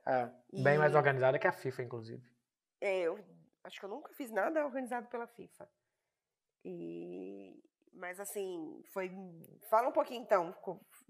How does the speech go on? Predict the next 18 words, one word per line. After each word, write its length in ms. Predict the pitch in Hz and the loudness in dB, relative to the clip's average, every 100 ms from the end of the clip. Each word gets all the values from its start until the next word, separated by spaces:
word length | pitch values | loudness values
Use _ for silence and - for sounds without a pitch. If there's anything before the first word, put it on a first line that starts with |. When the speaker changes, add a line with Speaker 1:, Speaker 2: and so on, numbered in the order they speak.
| _ - - | _ -20 -18
Speaker 2:
que, 120 | 190 | -10
que 140 | - | -8
que 80 | 226 | 0
tava 240 | 247 226 220 | 2 2 0
de 100 | 180 | -12
desorganizado. 880 | 214 208 202 214 190 190 208 214 - _ _ _ | -12 -10 -8 -10 -4 0 0 -2 -10 _ _ _
É, 520 | 190 175 170 156 - | -4 -2 -2 -2 0
a-, 160 | 127 202 | 0 2
eu 120 | 208 202 | 0 0
vi 280 | 202 254 | -2 -8
o 100 | 269 | -6
j-, 140 | 233 185 | -8 -6
pelo 240 | - 226 233 | 0 2 2
jogo 400 | 233 208 220 202 | 0 2 2 -2
que 120 | 202 | -8
o 60 | 185 | -2
próprio 360 | 226 226 320 | 2 4 2
campo, 600 | - 214 202 254 208 165 | 2 2 2 -2 -10 -14